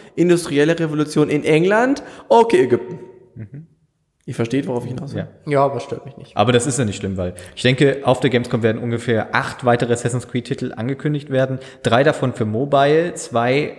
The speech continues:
Speaker 2: ähm, als Minispiele, aber der Rest vollwertige Titel.
Speaker 1: Marius und ich
Speaker 2: Ein
Speaker 1: haben ja letztens
Speaker 2: Schiffrennspiel
Speaker 1: den,
Speaker 2: wahrscheinlich noch. Ein
Speaker 1: haben, haben ja
Speaker 2: Schiffrennspiel
Speaker 1: letztens
Speaker 2: dort
Speaker 1: den, ähm, Assassin's Creed Film gesehen. Ich weiß nicht, ob wir darüber schon gesprochen haben. Wirklich, also er ist okay.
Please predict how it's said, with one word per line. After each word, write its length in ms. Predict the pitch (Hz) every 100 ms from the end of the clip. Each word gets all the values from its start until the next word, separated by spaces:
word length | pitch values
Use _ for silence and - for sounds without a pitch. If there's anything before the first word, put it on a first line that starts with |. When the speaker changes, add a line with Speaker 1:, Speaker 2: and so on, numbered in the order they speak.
| -
Speaker 2:
ähm, 400 | 110 110 107 110 113
als 240 | 104 -
Minispiele, 600 | 131 160 160 156 143 139
aber 100 | 117
der 140 | 120 104
Rest 160 | -
vollwertige 400 | 117 101 95 90
Titel. 180 | 95 - - _ - - - -
Speaker 1:
Marius 400 | 120 143 151 131
und 140 | 110
ich 60 | 147
Speaker 2:
Ein 80 |
Speaker 1:
haben 140 | 160 151
ja 120 | 143
letztens 60 | 139 135 110
Speaker 2:
Schiffrennspiel 180 | 135 117
Speaker 1:
den, 40 | 135
Speaker 2:
wahrscheinlich 460 | 131 110 98 92
noch. 100 | 90
Ein 60 | -
Speaker 1:
haben, 60 | -
haben 100 | 202
ja 40 |
Speaker 2:
Schiffrennspiel 460 | - 135 113 131 127
Speaker 1:
letztens 300 | 107 95 -
Speaker 2:
dort 80 | -
Speaker 1:
den, 180 | 120 120
ähm, 220 | 117 113
Assassin's 400 | 117 131 123 127 -
Creed 200 | 120 110
Film 480 | - 139 175 175
gesehen. 340 | 113 107 139 175
Ich 100 | -
weiß 140 | 127
nicht, 80 | 139
ob 80 | 123
wir 60 |
darüber 200 | 120 117 117
schon 120 | 117
gesprochen 480 | 113 - 151 127 117
haben. 280 | 113 160 - - - - - _ _ _ _ _
Wirklich, 480 | 147 175 - 123 123 - - -
also 180 | 143 143 - - -
er 100 | 156
ist 180 | - - - -
okay. 560 | 135 - 127 107 -